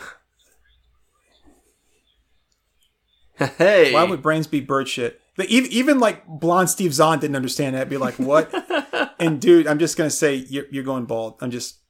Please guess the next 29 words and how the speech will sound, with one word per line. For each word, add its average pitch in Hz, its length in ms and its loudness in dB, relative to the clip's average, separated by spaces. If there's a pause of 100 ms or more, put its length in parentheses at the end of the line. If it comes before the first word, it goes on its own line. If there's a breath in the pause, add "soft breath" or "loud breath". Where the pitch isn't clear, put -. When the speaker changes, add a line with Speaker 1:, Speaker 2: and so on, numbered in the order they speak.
Speaker 2:
just, 131 160 -14 (360 loud breath)
just, 131 160 -10
I'm 160 220 -4
just 185 140 -6
putting 220 180 0
it 180 60 0
out 165 160 0
there, 143 160 -6
man. 139 100 -6
I'm 156 60 -6
not 170 160 -8
sure 175 200 -6
if 156 120 -8
you 139 280 -12
saw 143 320 -4
that, 120 180 -8
but 120 180 -12
Speaker 1:
You've 156 180 -14
just 202 220 -14
gotta 226 200 -4
embrace 143 500 -6
it. 107 40 -14
You 120 120 -12
can't 165 180 -10
do 160 100 -4
the 139 80 -8
whole 127 140 -4
comb 127 300 -8
over. 117 340 -8